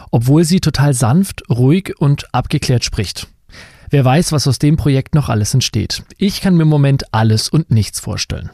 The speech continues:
Vielleicht verpufft kirchenkrise punkt de irgendwann. Vielleicht wird daraus mal ein Gesprächsformat oder vielleicht eine Kampagne. Ich glaube, dass das letztlich für Regina Laudage Kleberg auch gar nicht so wichtig ist. Ich glaube, dass sie einfach zeigen will, dass sie unzufrieden ist.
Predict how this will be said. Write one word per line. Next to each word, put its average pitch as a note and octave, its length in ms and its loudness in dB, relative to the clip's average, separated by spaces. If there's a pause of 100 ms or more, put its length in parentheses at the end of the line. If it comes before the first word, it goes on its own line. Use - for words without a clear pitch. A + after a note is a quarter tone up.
(320)
Vielleicht D#3+ 380 0
verpufft - 440 -2
kirchenkrise C3+ 680 2
punkt B2 240 -2
de B2 180 0
irgendwann. G#2+ 540 -2 (480)
Vielleicht C#3+ 380 0
wird F3 120 0
daraus D#3+ 300 0
mal D#3+ 100 2
ein D#3 100 4
Gesprächsformat C3+ 880 0
oder B2+ 380 0
vielleicht C3+ 380 -2
eine D3+ 80 -2
Kampagne. C3+ 600 0 (520)
Ich G3 200 0
glaube, D#3+ 500 2
dass B2+ 200 -2
das - 220 -2
letztlich C#3+ 440 0
für C#3 140 2
Regina C#3+ 340 2
Laudage B2+ 480 0
Kleberg C3+ 500 0
auch A#2 160 -2
gar A2+ 180 0
nicht B2+ 160 2
so A#2 160 0
wichtig - 360 -2
ist. - 260 -8 (580)
Ich D#3+ 120 0
glaube, D#3+ 340 2
dass D3+ 160 -2
sie E3 100 -2
einfach C#3+ 280 -2
zeigen D3 380 2
will, D#3 260 4
dass D3+ 160 -2
sie G3 80 -2
unzufrieden A#2+ 600 0
ist. - 340 -8